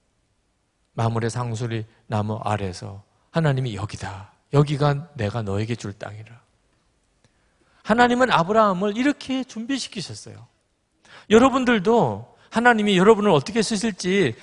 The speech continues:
지금 말씀 안 하신 사람이 다일 거예요. 그렇죠? 여러분, 앞으로 여러분이 어떻게 쓰임 받을지 다 들으셨어요?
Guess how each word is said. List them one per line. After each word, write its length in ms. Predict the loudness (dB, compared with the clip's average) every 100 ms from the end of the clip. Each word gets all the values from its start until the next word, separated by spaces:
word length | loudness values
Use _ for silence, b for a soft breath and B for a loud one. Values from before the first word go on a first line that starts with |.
| -6
지금 260 | -2 0 2
말씀 380 | 0 0 -4
안 200 | -2 0
하신 280 | 0 0 -2
사람이 400 | -2 -2 -2 -4 -6
다일 360 | 2 4 4
거예요. 500 | 4 2 0 -6 -10 -20 _ _ _ _ _ _ _ _ _ _ _ _ _ _ _ -6
그렇죠? 480 | -6 -4 -4 -6 -10 _ _ _ _ _ _ _ _ _ 0
여러분, 320 | 2 2 2
앞으로 340 | 2 2 4 6
여러분이 300 | 6 4 2
어떻게 360 | 2 0 0
쓰임 260 | 0 0 0
받을지 400 | 2 2 2 -2
다 260 | 2 4 4
들으셨어요? 680 | 2 0 0 -2 -2 -4